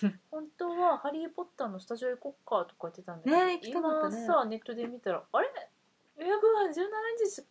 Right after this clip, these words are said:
Speaker 2: からしかできないっていう。
Speaker 1: ちょっと予約し損ねたね。
Speaker 2: ので、ちょっとどうしようかなって思ってます。
Speaker 1: はい。
Speaker 2: またね、あの、まあ、今日これから考えようかなと
Speaker 1: うん。
Speaker 2: 思いますね。
Speaker 1: あと、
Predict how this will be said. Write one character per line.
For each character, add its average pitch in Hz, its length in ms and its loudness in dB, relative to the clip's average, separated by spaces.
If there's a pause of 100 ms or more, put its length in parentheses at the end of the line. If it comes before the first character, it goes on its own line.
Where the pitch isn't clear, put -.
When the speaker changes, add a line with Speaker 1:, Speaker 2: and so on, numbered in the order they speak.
Speaker 2:
か 247 140 -2
ら 220 100 -2
し - 80 -14
か 190 140 -4
で 190 140 -8
き 285 120 -12
な 262 200 -2
い 175 40 -6
っ 175 60 -14 (180)
て 180 80 -12
い - 40 -16
う。 - 20 -10
Speaker 1:
ち 254 60 -2
ょ 254 40 0
っ - 40 -8
と 196 160 6
予 185 240 6
約 208 320 6
し 214 240 -6
損 233 160 -4 (120)
ね 170 100 -4
た 139 140 -6
ね。 135 300 -14
Speaker 2:
の 196 340 -6
で、 247 320 0
ち 202 100 -12
ょ - 20 -14
っ - 20 -20
と 190 60 -10
ど 180 160 -6
う 180 40 -8
し - 120 -12
よ 185 60 -8
う - 20 -16
か 170 140 -8
な 254 180 2
っ 277 100 0 (140)
て 160 260 -6
思 160 220 -12
っ 156 40 -14 (200)
て 156 260 -12
ま 175 100 -8
す。 143 440 -18
Speaker 1:
は 170 240 -6
い。 147 80 -8
Speaker 2:
ま 175 60 0
た 147 200 -6 (100)
ね、 185 320 -6 (540)
あ 180 120 -14
の、 156 300 -20
ま 165 60 -20
あ、 - 100 -20
今 180 100 -8
日 175 40 -18
こ 160 80 -10
れ 156 80 -14
か 156 120 -14
ら 151 220 -10
考 165 160 -20
え 160 40 -12
よ 160 80 -14
う - 20 -20
か 196 80 -10
な 285 200 -2
と - 220 -6 (300)
Speaker 1:
う 175 80 -8
ん。 175 220 -8 (260)
Speaker 2:
思 170 140 -18
い - 60 -18
ま 170 100 -16
す - 160 -20
ね。 240 180 -4 (380)
Speaker 1:
あ 160 80 -14
と、 143 260 -6